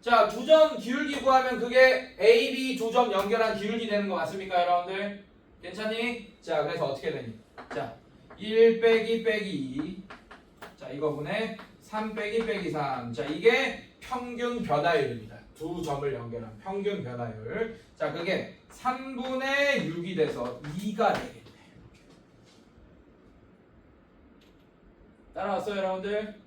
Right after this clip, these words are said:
네, 요렇게 구한 거예요. 이게 뭐냐? 어,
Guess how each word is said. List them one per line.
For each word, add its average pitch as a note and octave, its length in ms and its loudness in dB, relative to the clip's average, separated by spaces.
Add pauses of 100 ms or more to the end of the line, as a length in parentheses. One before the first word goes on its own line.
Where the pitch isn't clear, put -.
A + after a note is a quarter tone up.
네, C#3+ 200 -4
요렇게 C#4 340 0
구한 C4 220 2
거예요. A3 220 4
이게 - 140 -4
뭐냐? - 520 -4 (480)
어, D#3+ 720 -2